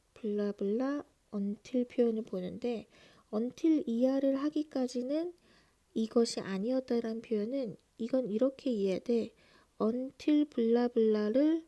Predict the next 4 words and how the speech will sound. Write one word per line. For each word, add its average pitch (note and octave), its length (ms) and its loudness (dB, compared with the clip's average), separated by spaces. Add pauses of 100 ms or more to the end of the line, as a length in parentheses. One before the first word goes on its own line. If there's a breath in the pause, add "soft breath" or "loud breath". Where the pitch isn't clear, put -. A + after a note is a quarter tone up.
(340 soft breath)
하고 D#4+ 560 0
나서야 A3+ 760 -2 (2250 soft breath)
매스 A3 440 0
프로듀스가 C#4 920 0